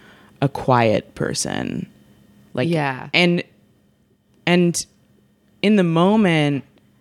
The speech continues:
Speaker 1: during my time, I was kind of like, "Well, this sucks, but it's kinda interesting 'cause I've never been that." Um, so I was
Speaker 2: Huh.
Speaker 1: kind of like, "Well,"
Speaker 2: Experiencing a different side of yourself.
Speaker 1: Right.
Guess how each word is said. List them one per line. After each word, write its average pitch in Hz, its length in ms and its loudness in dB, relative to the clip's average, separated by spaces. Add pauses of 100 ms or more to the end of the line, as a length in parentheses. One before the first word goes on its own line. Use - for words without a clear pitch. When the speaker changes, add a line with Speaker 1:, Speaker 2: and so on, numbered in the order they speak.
Speaker 1:
during 175 220 2
my 143 100 -2
time, 185 460 2
I 143 80 0
was 143 140 0
kind 143 280 -4
of 139 80 -6
like, 131 400 -2 (640)
"Well, 165 140 2
this 165 140 0
sucks, 160 540 0
but 147 500 0 (140)
it's - 100 -20
kinda - 280 -6
interesting 123 500 -6
'cause 131 140 -8
I've 120 140 -2
never 120 240 2
been 120 320 -2
that." 208 340 0 (720)
Um, 127 440 2
so - 140 -4
I 147 80 4
was 208 100 2
Speaker 2:
Huh. 139 60 -6
Speaker 1:
kind 143 240 0
of 135 120 -2
like, 127 500 -2 (640)
"Well," 143 520 2 (300)
Speaker 2:
Experiencing 156 720 2
a 147 60 0
different 131 600 -2
side 123 280 0
of 127 60 -6
yourself. - 580 -8
Speaker 1:
Right. 180 400 2